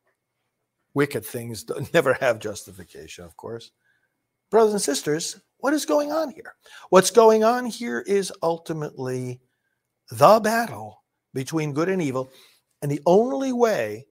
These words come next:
to move forward in the midst of that is to stay the course and continue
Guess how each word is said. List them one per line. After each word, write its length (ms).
to 100
move 260
forward 460
in 180
the 80
midst 380
of 140
that 260
is 120
to 120
stay 420
the 100
course 720
and 200
continue 840